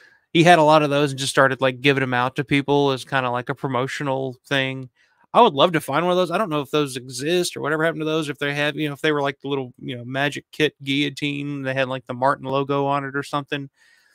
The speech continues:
That would be something, if I was on eBay and I came across one of those things, like, it'd be hard to pass up 'cause I've never seen anything. If it, if it's even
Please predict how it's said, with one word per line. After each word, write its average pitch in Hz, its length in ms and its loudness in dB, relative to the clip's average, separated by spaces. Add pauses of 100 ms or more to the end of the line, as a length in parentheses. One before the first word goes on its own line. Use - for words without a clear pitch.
(420)
That 185 240 2
would 220 100 2
be 160 80 2
something, 151 240 0
if - 100 -4
I 180 60 4
was 180 100 0
on 143 120 -2
eBay 151 400 -2
and 147 100 0
I 147 80 -2
came 160 180 -2
across 147 340 -4
one 139 100 -2
of 131 60 -8
those 139 240 -4
things, 143 560 -12
like, 123 160 -14
it'd 151 120 -6
be 143 120 -4
hard 135 280 0
to 127 60 -16
pass 123 260 0
up 139 80 2
'cause 139 100 -2
I've 143 100 0
never 131 480 -4
seen 120 580 -8 (180)
anything. 120 560 -10 (1080)
If 240 160 6
it, 240 100 6 (120)
if 151 160 -8
it's 175 180 -8
even 123 320 -4